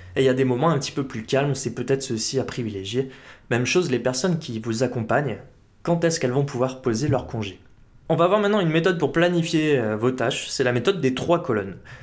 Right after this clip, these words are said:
Si vous avez découpé comme ça toutes vos tâches et que vous arrivez à des toutes petites tâches, vous allez vous retrouver avec un sacré paquet de tâches. Et organiser votre travail devient plus compliqué. Vous allez prendre, euh, une feuille de papier, ou un fichier de type Excel, ou encore mieux un tableau mural,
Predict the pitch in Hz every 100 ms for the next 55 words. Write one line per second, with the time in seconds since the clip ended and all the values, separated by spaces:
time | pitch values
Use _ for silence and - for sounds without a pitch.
0 | - - 190 202 185 160 170 170 180 190
1 | 135 135 165 165 214 208 147 147 139 131
2 | 175 - 135 123 127 127 127 131 107 104
3 | 143 - 135 113 - 160 - - - -
4 | - - - 135 131 151 165 127 131 147
5 | 151 135 107 - 151 151 151 143 135 127
6 | 143 120 104 101 - - - _ - 131
7 | - 131 135 143 139 135 120 - 123 143
8 | 120 113 147 143 143 143 139 - 101 98
9 | - - 131 143 160 - 220 151 113 113
10 | 110 - 156 143 143 202 156 139 113 -
11 | 151 - - - - _ _ - 170 170
12 | 135 113 135 - 139 - 123 113 - 147
13 | 156 160 143 127 131 123 131 139 131 117
14 | 139 143 127 117 110 143 143